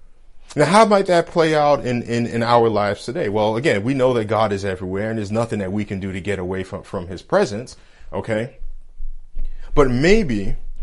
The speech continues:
maybe as we were looking back in, in previous scriptures there, remember in, in, in, in Psalm thirty-seven about dwelling in the land and feeding on God's faithfulness. Well, maybe instead of you staying where you are because God has instructed you to just wait,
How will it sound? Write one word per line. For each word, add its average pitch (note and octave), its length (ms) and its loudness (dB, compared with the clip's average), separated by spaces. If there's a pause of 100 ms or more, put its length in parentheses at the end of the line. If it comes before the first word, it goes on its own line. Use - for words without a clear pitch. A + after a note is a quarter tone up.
(720)
maybe F3 320 6
as C3+ 120 2
we D#3 120 0
were C#3+ 80 2
looking C#3+ 300 0
back C3+ 260 -2
in, B2+ 100 -4
in A#2+ 160 -6
previous C3 400 -4
scriptures C3 400 -6
there, A2+ 180 0
remember C3 280 -4
in, B2 160 -4
in, A#2 280 -2
in, A2+ 260 -2
in A2+ 120 -4
Psalm C3 320 0
thirty-seven C3 580 -2
about A2+ 360 -6
dwelling C#3 540 0
in B2 180 -4
the A2+ 80 -2
land B2+ 420 -2
and G#2+ 100 -4
feeding B2 380 -4
on A2+ 160 -4
God's A2+ 300 -4
faithfulness. A#2+ 580 -6 (720)
Well, C3+ 320 8 (180)
maybe G#3+ 320 4
instead F3+ 480 0
of C#3 140 2
you D3 160 -4
staying A2 840 2
where A2 160 0
you G2+ 280 -4
are G2+ 180 2
because G2 300 -6
God B2 260 2
has A2+ 160 -4
instructed A2 540 -10
you A2+ 80 -6
to A2+ 120 -8
just G#2 280 -6
wait, G2+ 360 -6